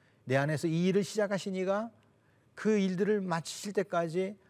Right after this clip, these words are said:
함께 하실 줄로 믿고 그는 말씀 앞에 동요되지 않고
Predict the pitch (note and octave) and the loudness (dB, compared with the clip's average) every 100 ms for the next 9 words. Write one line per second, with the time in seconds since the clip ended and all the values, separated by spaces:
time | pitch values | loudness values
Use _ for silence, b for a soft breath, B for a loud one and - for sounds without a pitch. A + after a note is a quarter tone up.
0 | b b - G#3+ G3+ F#3 F3 D#3+ D#3+ D#3 | b b -6 -4 0 0 -2 -6 -4 -2
1 | A#2+ G#2+ A2+ A#2 E3+ b b b - B2 | -4 -8 -10 -10 -12 b b b -6 -2
2 | B2 G#2 - _ _ _ - A#2 A2+ B2 | -2 -4 -12 _ _ _ -10 -8 -6 -10
3 | G2+ A#2 F#2 - _ _ _ - C3 C#3+ | -10 -10 -10 -14 _ _ _ -8 -6 -4
4 | B2+ A#2 C3+ A2+ G#2+ D3+ F#3+ | -4 -4 -6 -8 -8 -8 -8